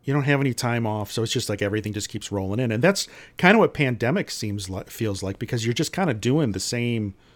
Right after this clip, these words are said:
you have sort of the same routine every sort, you know, every day. You're not,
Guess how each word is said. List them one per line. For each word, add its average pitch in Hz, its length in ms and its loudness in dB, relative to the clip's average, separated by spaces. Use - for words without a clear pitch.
you 147 60 4
have 151 80 4
sort 175 220 4
of 143 40 8
the 123 40 0
same 131 280 4
routine 131 500 2
every 104 680 0
sort, 107 400 -4
you 135 120 -4
know, 104 80 -4
every 113 260 0
day. 113 260 4
You're 85 120 -6
not, 107 280 -2